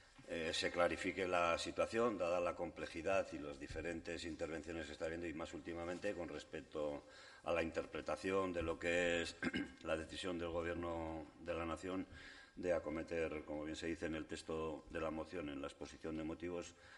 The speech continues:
visitar los primeros tramos en la ribera, concretamente.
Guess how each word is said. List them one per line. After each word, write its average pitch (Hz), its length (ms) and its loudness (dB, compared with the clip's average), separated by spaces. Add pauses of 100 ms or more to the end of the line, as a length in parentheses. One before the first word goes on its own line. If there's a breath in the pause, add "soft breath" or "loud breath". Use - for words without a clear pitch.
(600 soft breath)
visitar 80 280 0
los 73 120 0
primeros 73 400 -2
tramos 73 340 0 (600)
en 80 80 0
la 76 80 2
ribera, 69 320 -2
concretamente. 62 580 -8